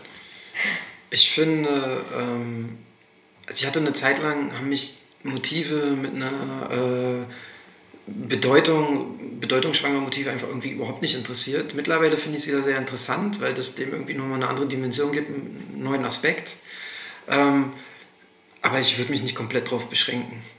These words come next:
Ich glaube, dann limitiert man sich selber wieder.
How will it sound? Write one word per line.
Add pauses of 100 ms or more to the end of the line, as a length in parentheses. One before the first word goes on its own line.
Ich
glaube,
dann
limitiert
man
sich
selber
wieder.